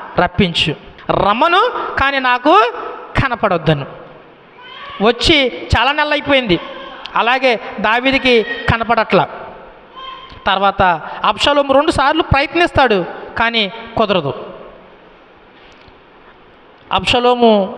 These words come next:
యోవాబుని అడుగుతాడు, "యోవాబు, ఒకసారి నాన్న దగ్గరికి నన్ను తీసుకువెళ్ళి." సైన్యాధిపతి ఏంటంటే, రాజు ఏం చెప్తే అదే చేయాలి,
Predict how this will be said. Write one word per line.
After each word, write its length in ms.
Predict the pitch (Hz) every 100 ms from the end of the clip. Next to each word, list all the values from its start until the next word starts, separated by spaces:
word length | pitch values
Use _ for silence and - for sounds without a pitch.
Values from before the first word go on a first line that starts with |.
| -
యోవాబుని 340 | 214 233 226
అడుగుతాడు, 380 | 214 196 185 156 170 - - - -
"యోవాబు, 500 | 175 185 185 190 160 - - - - 175
ఒకసారి 360 | 180 202 175
నాన్న 300 | 180 180 185
దగ్గరికి 480 | 190 190 214 262 220 - - 190
నన్ను 400 | 214 277 427 415 - - - - -
తీసుకువెళ్ళి." 540 | 359 - 349 185 - - - - - - 208
సైన్యాధిపతి 520 | 208 240 233 247 240
ఏంటంటే, 280 | 233 240 311 - - -
రాజు 340 | 185 196 220
ఏం 80 | 247 254
చెప్తే 160 | 254
అదే 140 | 302 262 226
చేయాలి, 260 | 170 143